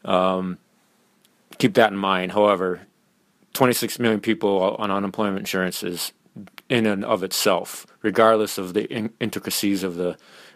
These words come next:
of the, of the measuring of the number, is just really incredible. All right.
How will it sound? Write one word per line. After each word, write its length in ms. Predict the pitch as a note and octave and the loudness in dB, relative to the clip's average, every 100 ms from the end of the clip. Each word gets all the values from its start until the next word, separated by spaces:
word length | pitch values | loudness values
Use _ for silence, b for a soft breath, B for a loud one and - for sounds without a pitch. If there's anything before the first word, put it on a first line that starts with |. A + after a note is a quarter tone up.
| - | -2
of 160 | G2 | 0
the, 340 | F#2+ F#2+ F#2 F#2+ | 0 -2 -4 -4
of 160 | A#2 F#2 | -4 -4
the 80 | F2+ | -2
measuring 480 | G2 G#2 F2+ F#2 | 0 0 0 -4
of 100 | F2+ | -6
the 80 | E2 | -4
number, 380 | F#2 G2+ F2+ F2+ B B B B | -2 0 0 -4 B B B B
is 200 | G2+ F2+ | -6 -4
just 240 | - F2+ | -4 -4
really 360 | F2+ G2 F#2+ F2+ | -2 -2 -2 -4
incredible. 580 | F2+ E2 E2+ E2+ E2+ - _ _ b b b b b b b b | -8 -10 -8 -8 -10 -16 _ _ b b b b b b b b
All 300 | - G2+ G2 | 0 2 4
right. 500 | G2 G2 G2+ G2 - | 2 2 2 0 -4